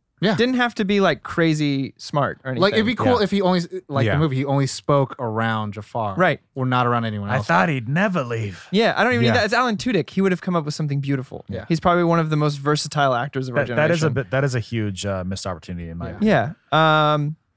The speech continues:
Speaker 1: Shout out to you.
Speaker 2: the
Speaker 4: Can see
Speaker 2: other
Speaker 4: that.
Speaker 2: thing, my
Speaker 3: I'll, I'll
Speaker 2: last
Speaker 3: second
Speaker 2: qualm,
Speaker 3: that qualm.
Speaker 2: my last qualm was
Speaker 1: Yours.
Speaker 2: I
Speaker 1: You
Speaker 2: like
Speaker 1: guy.
Speaker 2: the actor who played Aladdin,
Speaker 1: <laughs>
Speaker 2: and I think he captured that look and that, uh,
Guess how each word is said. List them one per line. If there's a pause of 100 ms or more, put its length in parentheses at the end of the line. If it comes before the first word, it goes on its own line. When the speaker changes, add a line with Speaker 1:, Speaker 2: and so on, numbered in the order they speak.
Speaker 1:
Shout
out
to
you. (180)
Speaker 2:
the
Speaker 4:
Can
see
Speaker 2:
other
Speaker 4:
that.
Speaker 2:
thing,
my
Speaker 3:
I'll,
I'll
Speaker 2:
last
Speaker 3:
second
Speaker 2:
qualm,
Speaker 3:
that
qualm.
Speaker 2:
my
last
qualm
was
Speaker 1:
Yours. (260)
Speaker 2:
I
Speaker 1:
You
Speaker 2:
like
Speaker 1:
guy.
Speaker 2:
the
actor
who
played
Aladdin, (100)
Speaker 1:
<laughs>
Speaker 2:
and
I
think
he
captured
that
look
and
that, (140)
uh,